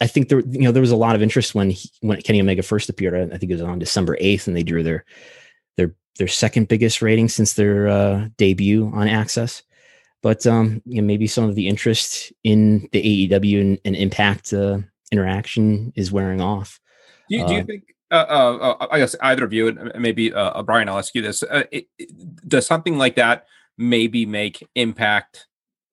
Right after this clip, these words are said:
Speaker 2: reconsider how, we've talked a lot about the good that's come out of, uh, a lot of these different promotions working together, but if Impact is, um, uh, giving away a, a fair amount of T V time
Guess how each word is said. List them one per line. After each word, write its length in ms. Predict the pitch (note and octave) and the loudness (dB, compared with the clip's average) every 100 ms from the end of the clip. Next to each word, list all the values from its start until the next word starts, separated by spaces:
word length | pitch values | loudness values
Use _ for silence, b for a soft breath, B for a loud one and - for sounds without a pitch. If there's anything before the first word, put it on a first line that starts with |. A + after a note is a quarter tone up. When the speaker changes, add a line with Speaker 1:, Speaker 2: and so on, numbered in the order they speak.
| _ _ _ | _ _ _
Speaker 2:
reconsider 920 | B2 C3 B2+ - A#2+ - A#2+ A2+ G#2 - | -2 2 2 0 -2 0 0 0 -2 -4
how, 600 | - A2+ A2 A2 A2 A2 b b | -2 2 2 2 -2 -6 b b
we've 160 | D3+ E3 | 0 2
talked 260 | D3+ B2 A#2+ | 2 0 0
a 40 | |
lot 160 | A2 G#2 | 0 0
about 280 | F#2 F#2 | -4 -4
the 80 | A#2 | -6
good 260 | G#2+ A#2 G#2+ | 0 0 0
that's 220 | G#2 - | -2 -6
come 280 | - A2+ G#2+ | -4 -2 -2
out 320 | F#2 G#2 G2 | -4 -6 -6
of, 420 | G#2 F#2+ F2+ F2 - | -8 -8 -10 -14 -12
uh, 200 | F2 D2+ | -10 -8
a 80 | G#2 | -8
lot 240 | G2 G2 | -8 -8
of 60 | F#2 | -8
these 120 | F2+ | -12
different 240 | G#2 G#2 | -12 -12
promotions 440 | - G#2 G2+ G2 - | -10 -8 -8 -12 -8
working 340 | G#2+ G2+ G2+ | -8 -6 -10
together, 480 | - G#2+ B2+ G2+ F2+ b b b b | -8 -2 0 0 -6 b b b b
but 400 | A#2 B2 A#2 - - | 0 2 2 -2 -2
if 340 | B2 A2 - _ - | 0 0 -4 _ 0
Impact 760 | E3+ D#3+ D3 A#2 A2 - - _ _ _ _ _ | 0 2 2 4 2 -2 -20 _ _ _ _ _
is, 600 | C3+ A2+ A2 G#2+ G2 - - | -2 0 2 0 -4 -8 -4
um, 500 | B2 G#2 G2 F#2 F#2+ - | -2 0 0 -4 -8 -8
uh, 140 | A2 | -8
giving 280 | F#2+ A#2 A#2+ | -4 -4 -2
away 260 | G#2+ G#2 F#2 | -2 -4 -8
a, 120 | - B2+ A#2 | -14 -14 -8
a 40 | |
fair 200 | - D3 | 0 2
amount 260 | A#2 A2+ F#2+ | 4 0 -2
of 100 | - | -6
T 100 | A2 | -4
V 140 | A#2 | -2
time 480 | - G2+ F#2 F2+ | -2 -4 -4 -8